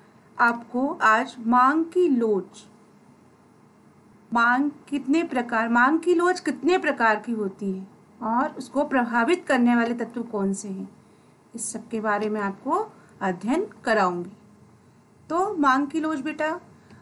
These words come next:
मांग का नियम हमें कीमत से परिवर्तन की दिशा का बोध कराता है। वस्तु की कीमत बढ़ने पर, जब वस्तु की कीमत बढ़ जाती है तो मांग कैसी हो जाएगी बेटा? कम हो जाएगी।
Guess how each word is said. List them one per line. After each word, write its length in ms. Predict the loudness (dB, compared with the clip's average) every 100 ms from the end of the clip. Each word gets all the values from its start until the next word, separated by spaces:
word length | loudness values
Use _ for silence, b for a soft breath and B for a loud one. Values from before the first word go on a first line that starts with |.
| B 0
मांग 300 | 2 2 -2
का 300 | 2 2 2
नियम 440 | 2 2 0 -4 -12 -20 -20 -20 -20 -4
हमें 280 | 2 2 2
कीमत 480 | -2 0 2 0 -2
से 100 | -2
परिवर्तन 600 | 0 0 0 -2 0 -2 -2
की 120 | -2
दिशा 280 | -4 -4 -4
का 400 | 0 0 0 -6 -20 -20 -18 -10
बोध 380 | -4 0 -2 -4 -16 -12 -4
कराता 440 | -2 -2 -4 -6
है। 180 | -6 -12 -20 -20 -20 -20 _ -20 _ -6
वस्तु 640 | -4 -4 -6 -4 -2 -4 -8 -18 -20 -20 -20 _ _ _ _ -16 -2
की 200 | 2 2
कीमत 560 | 0 2 4 4 0 -10 -20 -6
बढ़ने 300 | -2 0 -2
पर, 360 | -4 -2 -2 -2
जब 260 | -6 -8 -4
वस्तु 260 | -4 -4 -6
की 80 |
कीमत 320 | -4 -2 -2 -2
बढ़ 220 | -2 -2
जाती 460 | 0 -2 -4 -6
है 160 | -4 -4
तो 120 | 0
मांग 300 | 2 2 2
कैसी 260 | 0 -2 -2
हो 80 | -2
जाएगी 320 | 0 -2 -4
बेटा? 260 | -2 -2
कम 340 | -2 0 2 2
हो 160 | 0
जाएगी। 420 | -2 -4 -6 -10